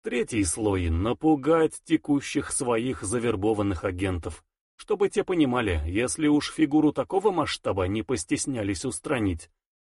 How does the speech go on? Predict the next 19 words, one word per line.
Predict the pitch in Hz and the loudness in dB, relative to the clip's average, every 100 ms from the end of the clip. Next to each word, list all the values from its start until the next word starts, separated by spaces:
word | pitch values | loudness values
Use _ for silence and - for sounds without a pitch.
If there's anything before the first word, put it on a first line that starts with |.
| _ | _
то | - | -2
с | - | -2
ними-то | 190 175 135 127 | -2 -2 -2 -2
и | 113 | -2
подавно | 113 104 139 123 90 | 0 2 2 2 0
церемониться | - 107 104 98 90 - 101 | 0 0 0 0 -2 -2 -2
никто | 98 - - 147 | -2 -4 -6 -4
не | 92 | -2
будет. | 85 95 90 82 - _ _ _ _ _ _ _ _ _ _ | -4 -4 -4 -4 -8 _ _ _ _ _ _ _ _ _ _
И | 98 | -4
все | 85 - 151 | -2 2 4
это | 165 156 170 | 4 4 2
на | 165 165 | 4 0
фоне | - 156 156 156 | 4 4 6 6
участившихся | 151 147 165 - - 151 - 160 - 165 | 4 2 -2 -6 0 0 0 -4 -2 -2
случаев | - 147 143 - 151 147 - | 0 2 2 2 2 2 0
попыток | 156 - 147 139 143 - | -2 2 2 2 0 0
подкупа | 143 143 - 135 127 | 2 2 0 -2 0
рабочих, | 113 101 165 156 - 95 | 0 2 0 0 -4 -8